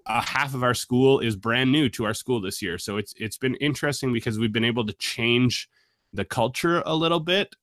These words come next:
and, and kind of push it to, uh, a su-, a super positive setting. We, I work in a, uh, I would say a, a more challenging district or, or not district, challenging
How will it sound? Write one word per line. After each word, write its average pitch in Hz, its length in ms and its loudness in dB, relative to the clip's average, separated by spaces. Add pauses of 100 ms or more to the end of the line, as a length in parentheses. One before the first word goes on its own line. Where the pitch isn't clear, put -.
and, 104 680 0
and 113 240 -2
kind 120 300 0
of 110 260 0 (680)
push - 340 2
it 117 200 0
to, 117 480 4
uh, 101 320 0
a 92 100 -6
su-, 120 320 -6 (140)
a 113 120 -2
super 143 300 -4
positive 117 760 0 (280)
setting. 90 720 -2
We, 135 320 4
I 139 300 2
work 131 420 -2
in 120 140 0
a, 107 360 2 (500)
uh, 98 460 0
I 120 140 0
would 139 180 2
say 110 380 2
a, 104 40 -2 (260)
a 95 60 -8
more 113 220 -2
challenging 113 960 0 (500)
district - 540 -4
or, 113 240 -2
or 143 60 4
not 135 240 2
district, 101 380 -4
challenging 117 640 0